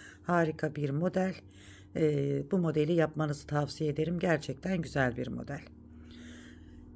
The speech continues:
Evet, şimdi mo-, ikinci modelin birinci sırasını bakın bu şekilde kurmuş oldum arkadaşlar.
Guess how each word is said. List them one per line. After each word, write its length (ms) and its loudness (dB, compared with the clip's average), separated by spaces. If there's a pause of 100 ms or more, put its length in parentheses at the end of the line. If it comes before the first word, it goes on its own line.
Evet, 300 6
şimdi 340 6
mo-, 180 8
ikinci 320 4
modelin 400 8
birinci 280 4
sırasını 400 0
bakın 240 2
bu 100 4
şekilde 460 2
kurmuş 400 0
oldum 280 2
arkadaşlar. 680 -2